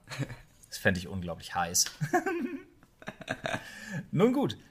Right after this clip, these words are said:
alles klar. Freunde, es war uns vor allem, äh, beziehungsweise uns, dem Doktor Sommer-Vertretungsteam Paule Floyd,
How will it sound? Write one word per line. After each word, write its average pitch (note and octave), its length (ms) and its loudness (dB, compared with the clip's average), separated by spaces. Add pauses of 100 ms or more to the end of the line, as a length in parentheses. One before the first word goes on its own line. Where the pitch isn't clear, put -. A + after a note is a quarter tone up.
(200)
alles D3+ 260 2
klar. C#3+ 200 6
Freunde, E3 460 2
es - 200 -2
war C3+ 200 4
uns F#3+ 420 2 (320)
vor - 220 -2
allem, C#3+ 360 4
äh, A2+ 260 8
beziehungsweise B2 500 0
uns, E3+ 380 2
dem A2+ 380 0 (560)
Doktor D3+ 420 2
Sommer-Vertretungsteam A#2+ 1120 2
Paule C#3+ 380 6
Floyd, F2+ 500 -2